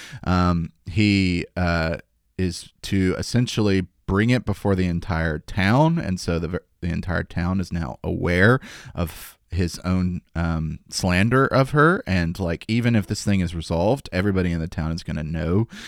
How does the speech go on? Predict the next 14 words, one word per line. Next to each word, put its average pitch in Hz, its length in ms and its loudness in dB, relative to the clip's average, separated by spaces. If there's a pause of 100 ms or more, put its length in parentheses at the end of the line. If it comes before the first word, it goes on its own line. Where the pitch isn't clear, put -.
(140)
that 82 140 -4
he 92 220 0
is 87 120 2
a 85 60 -6
person 92 520 2
that, 82 260 -2 (260)
<laughs> - 400 4 (340)
uh, 90 160 0 (140)
did 90 200 0
this 117 180 0
to 98 140 2
his 90 120 4
own 90 200 2
wife, 95 400 2